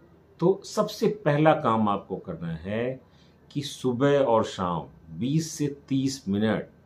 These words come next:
बहुत सा टाइम लगाकर मोटर चला लीजिए, अपने, अ, सबमर्सिबल पंप चला लीजिए, या कुछ नहीं है तो हैंड पंप से ताज़ा पानी भरिए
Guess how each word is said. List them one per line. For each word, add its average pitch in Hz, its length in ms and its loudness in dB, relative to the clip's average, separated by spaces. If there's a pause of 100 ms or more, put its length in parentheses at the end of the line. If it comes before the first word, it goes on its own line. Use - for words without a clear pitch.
(180)
बहुत 131 320 -4
सा 131 100 -4 (180)
टाइम 110 320 2
लगाकर 87 640 -2 (420)
मोटर 113 300 2
चला 98 280 0
लीजिए, 92 420 -2
अपने, 90 300 -4 (180)
अ, 82 180 -8
सबमर्सिबल 95 640 -2
पंप 110 340 -2
चला 85 260 -2
लीजिए, 80 500 -10 (480)
या 107 280 4
कुछ - 340 -6
नहीं 107 140 0
है 110 60 0
तो 110 100 -4
हैंड 98 240 -2
पंप 117 220 2
से 113 100 -6
ताज़ा 101 360 0
पानी 87 320 -6
भरिए 78 420 -18